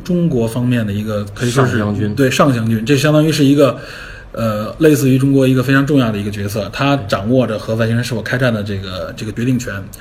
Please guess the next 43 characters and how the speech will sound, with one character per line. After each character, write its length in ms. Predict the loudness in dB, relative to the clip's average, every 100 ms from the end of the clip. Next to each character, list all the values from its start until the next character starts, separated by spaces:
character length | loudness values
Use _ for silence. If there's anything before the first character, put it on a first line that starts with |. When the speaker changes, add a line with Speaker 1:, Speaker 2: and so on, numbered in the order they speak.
| -18 -18 -4
Speaker 1:
在 140 | 2
这 100 | 4
个 120 | 4 2 0
即 160 | 0
将 180 | 2 2
爆 160 | 4 4
发 140 | 4
战 120 | 2 2
争 140 | 0
之 120 | -2
前， 240 | -2 -2 0
然 160 | 0
后 80 | 0
他 160 | -2 -6
通 220 | -2 0
过 140 | 0
这 60 | 0
种 140 | 0
预 100 | 0
知 140 | 0 2
未 100 | 2
来 180 | 2 0
和 60 |
穿 180 | -2 0
越 80 | 2
未 100 | 2
来 120 | 2
的 40 |
这 60 | 0
种 180 | 0 0
类 120 | -2
似 140 | -2
的 60 | -4
方 240 | -2 -2
式， 220 | -2 -4 -8 -10 -8
和 140 | -4 2
上 160 | 4
将 100 | 4
军 160 | 2 2
有 120 | 2
了 80 | 0
一 100 | -2
个， 240 | 0 -2